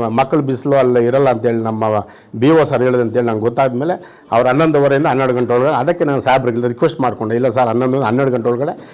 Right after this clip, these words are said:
ನಾನು ಮುಗಿಸಿ ಕಳಿಸ್ಬಿಡ್ತೀನಿ, ನೀವಿಬ್ಬರು", ಯಾಕಂದರೆ ಈ ಮೇಳಾಗಣೆಗೆ ಒಂದು ಇತಿಹಾಸ ಇದೆ. ಆ ಇತಿಹಾಸದ ಪ್ರಕಾರ ಇಲ್ಲಿಂದ ಯಾರ್ಯಾರು ನಾ-, ನಾವು, ನಾವು ಯಾರು ಮನಸ್ಸಲ್ಲಿ ನಾವು ಇಂಥವ್ರನ್ನ ಗೆಲ್ಲಿಸ್ಬೇಕು ಅಂದ್ಕೊಂತೀವೋ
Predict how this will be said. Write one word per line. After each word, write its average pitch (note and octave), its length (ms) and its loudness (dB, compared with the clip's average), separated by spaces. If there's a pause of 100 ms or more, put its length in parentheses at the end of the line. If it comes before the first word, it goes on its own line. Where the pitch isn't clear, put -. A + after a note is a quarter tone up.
(160)
ನಾನು B2+ 140 0
ಮುಗಿಸಿ C3 260 -2
ಕಳಿಸ್ಬಿಡ್ತೀನಿ, B2 580 -4 (360)
ನೀವಿಬ್ಬರು", D3+ 400 2
ಯಾಕಂದರೆ E3+ 420 2 (560)
ಈ A#2+ 80 0
ಮೇಳಾಗಣೆಗೆ E3+ 640 2
ಒಂದು C3 120 -2
ಇತಿಹಾಸ D3+ 320 2
ಇದೆ. G#2 220 0 (1000)
ಆ B2 120 4
ಇತಿಹಾಸದ F#3 680 2 (100)
ಪ್ರಕಾರ E3+ 260 2
ಇಲ್ಲಿಂದ F3 480 2 (760)
ಯಾರ್ಯಾರು F#3+ 640 4
ನಾ-, E3 200 2
ನಾವು, D#3 340 2
ನಾವು D3+ 260 2
ಯಾರು F#3+ 420 4 (460)
ಮನಸ್ಸಲ್ಲಿ F#3+ 400 2
ನಾವು E3 300 2
ಇಂಥವ್ರನ್ನ D3+ 520 0
ಗೆಲ್ಲಿಸ್ಬೇಕು F#3+ 440 2
ಅಂದ್ಕೊಂತೀವೋ F3+ 560 4